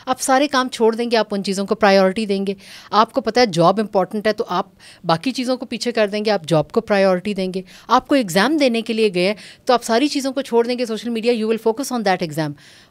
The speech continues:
Why can't your children be your universe? Why can't they be your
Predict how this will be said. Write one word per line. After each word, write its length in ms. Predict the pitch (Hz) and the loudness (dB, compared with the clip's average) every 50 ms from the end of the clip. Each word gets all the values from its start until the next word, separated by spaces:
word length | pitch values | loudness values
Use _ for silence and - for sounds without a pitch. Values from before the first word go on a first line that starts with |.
| _ 180 160 | _ -4 -2
Why 240 | 185 214 240 247 233 | 0 0 0 -2 -4
can't 380 | - 226 214 208 208 202 - | -4 -4 -4 -4 -4 -4 -4
your 100 | 214 196 190 - | -4 -4 -4 -4
children 400 | - 196 180 180 175 196 196 190 | -6 -4 -4 -4 -4 -4 -6 -4
be 240 | 165 170 180 180 175 | -4 -4 -2 -2 0
your 260 | 175 170 160 151 156 | 0 0 0 -2 -4
universe? 520 | 170 196 190 - 151 - - - - - - _ _ _ _ - | -4 -4 -6 -8 -10 -12 -12 -14 -16 -16 -18 _ _ _ _ -6
Why 240 | 175 185 208 240 240 | -2 0 0 0 -2
can't 320 | - - 208 202 202 202 | -4 -4 -4 -4 -4 -6
they 300 | 180 170 156 170 175 180 | -10 -8 -4 -2 0 0
be 180 | 175 190 185 180 | 0 -2 -4 -4
your 100 | 180 | -6